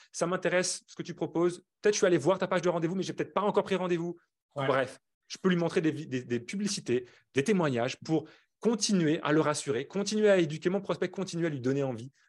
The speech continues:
Speaker 1: d'aller à l'étape d'après.
Speaker 2: Et après, je pense qu'à, à préciser aussi, c'est important de, de,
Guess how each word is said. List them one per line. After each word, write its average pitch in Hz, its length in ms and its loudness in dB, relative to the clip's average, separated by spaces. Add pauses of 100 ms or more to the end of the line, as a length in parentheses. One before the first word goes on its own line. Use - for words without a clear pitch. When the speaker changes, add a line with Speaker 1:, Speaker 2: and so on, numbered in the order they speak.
Speaker 1:
d'aller 123 180 2
à 120 40 2
l'étape 117 200 -2
d'après. 101 280 -4 (720)
Speaker 2:
Et 139 60 0
après, 139 200 2
je - 80 -6
pense 143 140 0
qu'à, 127 180 0
à 123 120 -6
préciser 135 400 0
aussi, 143 220 0
c'est 131 80 -2
important 120 320 -4
de, 117 140 0
de, 104 540 -8